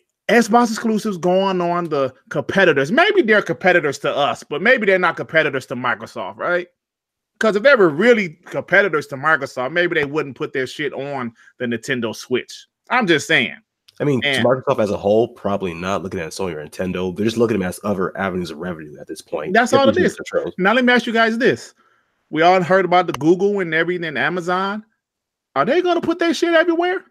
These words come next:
Speaker 1: Probably, right? Don't you guys think they're gonna put their shit everywhere? Probably.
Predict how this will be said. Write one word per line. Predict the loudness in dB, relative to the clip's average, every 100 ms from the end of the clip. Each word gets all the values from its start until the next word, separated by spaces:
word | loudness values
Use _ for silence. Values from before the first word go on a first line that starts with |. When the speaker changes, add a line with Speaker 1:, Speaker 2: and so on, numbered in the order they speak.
| _ -12 -12 _ _ _ _
Speaker 1:
Probably, | 2 4 4 0 -6 -8
right? | -10 -12 _ _ _ -4
Don't | -4 0
you |
guys | 2 2 2
think | -2
they're | -2 -4
gonna | -4
put | -6 -6
their | -4
shit | -4 -6
everywhere? | -6 -8 -10 -6
Probably. | -6 -6 -10 -14